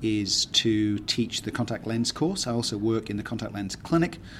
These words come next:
one day a week, and my main research job is as director of core. core is the Centre for Ocular Research and Education, um, and we work with pretty much all of the industries that work in the contact lens and the dry eye space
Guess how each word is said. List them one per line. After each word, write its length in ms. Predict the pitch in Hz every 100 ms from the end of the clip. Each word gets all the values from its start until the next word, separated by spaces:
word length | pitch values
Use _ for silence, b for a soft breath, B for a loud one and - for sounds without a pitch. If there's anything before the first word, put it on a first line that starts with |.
| B B
one 160 | 123 127
day 120 | 127
a 80 | 123
week, 300 | 123 123 -
and 200 | 117 110
my 160 | 107 107
main 480 | 110 123 120 117 113
research 480 | 147 - 117 -
job 260 | - 110 104 B B B -
is 180 | 104 107
as 120 | 104
director 400 | 104 104 - 104
of 120 | 101
core. 400 | - 147 147 180 180 -
core 260 | 127 113
is 200 | 107 104
the 180 | - 98
Centre 340 | - 123 113
for 120 | 107 104
Ocular 320 | 113 - 110
Research 460 | 107 110 - 107 -
and 80 | 101
Education, 640 | 104 104 156 160 - 196 B B B -
um, 200 | 110 104
and 140 | 113
we 100 | 120
work 300 | 113 110 107
with 140 | 117 -
pretty 160 | 120
much 160 | 110 113
all 280 | 135 156 139
of 120 | 95
the 160 | 104
industries 560 | 104 104 - - 104 101
that 100 | 101
work 320 | 95 104 101
in 80 | 101
the 60 | 95
contact 340 | - 131 107
lens 300 | 107 104 98
and 160 | 101 95
the 40 |
dry 380 | 87 110 113 104
eye 40 |
space 440 | 98 - 104 98